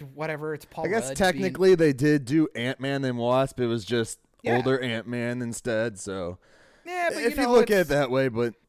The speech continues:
Speaker 1: My, my whole deal with that one is, is that they break a lot of their own lore, like, uh, when it comes to the mechanics of the,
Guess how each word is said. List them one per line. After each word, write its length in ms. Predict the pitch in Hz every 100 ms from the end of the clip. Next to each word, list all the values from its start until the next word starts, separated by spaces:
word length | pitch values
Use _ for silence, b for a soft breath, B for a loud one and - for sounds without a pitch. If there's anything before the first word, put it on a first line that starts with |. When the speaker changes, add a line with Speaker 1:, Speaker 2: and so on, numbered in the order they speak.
| _
Speaker 1:
My, 220 | 165 214 240
my 160 | 233
whole 140 | 247 247
deal 240 | 214 233
with 140 | 214
that 180 | 202 208
one 180 | 202 190
is, 200 | 175 143
is 100 | 143
that 160 | 156 143
they 80 | 147
break 260 | 139 147
a 40 | 147
lot 200 | 135 143
of 60 |
their 140 | 123 117
own 180 | 113 104
lore, 400 | 104 107 113 - _ -
like, 160 | 104 - _ _ 107
uh, 260 | 104 101 101
when 120 | 113
it 80 | 110
comes 280 | 117 107 -
to 260 | - 107 101
the 100 | 104
mechanics 560 | 101 - 104 107 -
of 160 | 98 95 _
the, 260 | 92 95